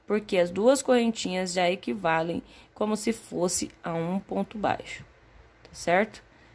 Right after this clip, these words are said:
Então, eu vou fazendo aqui os pontos baixos até lá no final da última correntinha e volto pra gente continuar.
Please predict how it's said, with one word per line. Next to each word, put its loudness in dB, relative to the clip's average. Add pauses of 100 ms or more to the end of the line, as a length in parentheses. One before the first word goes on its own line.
(180)
Então, -8
eu 0
vou 0
fazendo 0
aqui -4
os -2
pontos -8
baixos -4 (680)
até -4
lá 2
no 0
final -2 (460)
da -4
última -2
correntinha -4 (380)
e -6
volto 0
pra -2
gente -10
continuar. -4